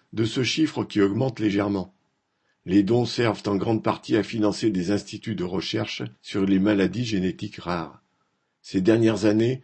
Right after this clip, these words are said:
de grands progrès ont été réalisés dans le domaine de la thérapie génique, permettant de développer des traitements inimaginables il y a peu. Mais s'il faut en appeler à la générosité publique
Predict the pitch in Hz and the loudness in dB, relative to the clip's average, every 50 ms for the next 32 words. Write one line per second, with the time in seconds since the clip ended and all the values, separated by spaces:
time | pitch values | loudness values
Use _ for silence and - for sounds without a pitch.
0 | _ - 82 90 101 92 104 117 151 147 147 - 147 143 127 127 131 117 - 120 | _ -8 -2 0 0 2 2 2 2 2 2 0 0 0 2 2 0 0 2 0
1 | 110 - 113 107 - 113 107 92 113 127 127 123 117 113 95 113 131 123 113 98 | 0 2 2 2 4 4 4 4 4 2 2 2 0 -2 0 0 0 2 2 2
2 | 95 95 90 87 107 104 107 110 110 113 107 90 92 82 90 85 - - 104 92 | 2 2 4 4 4 6 6 6 6 4 2 0 0 -2 -4 -6 -4 -6 -4 -4
3 | 95 95 - 98 85 76 95 98 95 104 117 117 - - _ _ _ _ _ _ | -4 -6 -6 -10 -8 -4 -4 -4 -2 -4 -6 -8 -12 -20 _ _ _ _ _ _
4 | _ - 123 120 127 120 110 - 143 143 131 113 110 98 98 135 123 113 113 104 | _ -2 0 2 4 2 2 2 2 2 6 6 4 6 6 2 4 4 4 2
5 | - - 139 127 101 95 - - - 113 110 - 110 107 101 90 - - 143 151 | 4 2 -2 0 -2 -4 -6 -4 -6 -6 -6 -4 -6 -4 -4 -4 -4 0 2 2
6 | 151 139 131 120 110 104 87 95 90 85 90 90 92 92 95 98 - 120 98 90 | 2 2 2 0 0 0 0 -2 -4 -2 -2 -4 -4 -4 -6 -8 -8 -6 -6 -2
7 | 92 90 90 90 - - 90 85 - _ _ _ _ _ _ _ _ _ _ _ | -2 -2 -4 -4 -6 -6 -8 -8 -8 _ _ _ _ _ _ _ _ _ _ _
8 | _ _ _ _ - 95 87 - - 139 135 117 - 151 147 139 131 131 127 117 | _ _ _ _ -8 -8 -6 -2 -2 -2 -2 -2 0 2 4 4 6 6 4 4
9 | - 135 139 131 139 131 117 107 107 98 - 113 135 139 147 143 143 143 131 123 | 2 0 0 2 4 4 4 4 2 2 0 0 0 0 0 2 2 0 -2 -2
10 | 127 117 - 131 113 - 135 123 110 107 110 98 - - - | -6 -6 -6 -6 -6 -4 -6 -6 -4 -4 -6 -6 -8 -12 -20